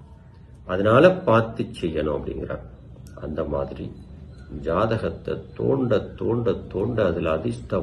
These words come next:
வாய்ப்புகளும் நல்ல நேரங்களும் நொடிகளிலே இருக்கிறது. சரியா பிடிக்க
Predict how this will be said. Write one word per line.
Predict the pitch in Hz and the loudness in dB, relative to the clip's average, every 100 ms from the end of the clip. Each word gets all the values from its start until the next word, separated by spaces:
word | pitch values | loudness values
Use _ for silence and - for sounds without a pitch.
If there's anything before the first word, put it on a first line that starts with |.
| 85 | 0
வாய்ப்புகளும் | 98 113 - - - - 95 90 90 90 - - - 80 | 0 0 -4 -8 -8 -4 0 0 -2 -4 -10 -12 -8 -4
நல்ல | 85 101 104 107 87 85 | -2 -4 -2 0 2 2
நேரங்களும் | 92 104 98 85 80 78 76 - - - - - - - - - - - - - - - - - - - - - 82 95 | 4 4 4 2 0 -2 -4 -8 -12 -16 -18 -18 -18 -18 -18 -18 -18 -18 -18 -16 -16 -16 -16 -16 -16 -14 -14 -6 2 6
நொடிகளிலே | 131 180 185 170 156 139 143 170 113 | 8 8 8 8 8 8 8 8 6
இருக்கிறது. | - - - - - - - - - - - - - - - - - - - - - - - - - | 2 -2 -10 -12 -14 -14 -16 -18 -18 -18 -18 -18 -18 -18 -16 -16 -18 -18 -18 -16 -16 -16 -16 -14 4
சரியா | 139 165 208 202 185 - | 8 10 12 12 12 8
பிடிக்க | 196 220 | 4 6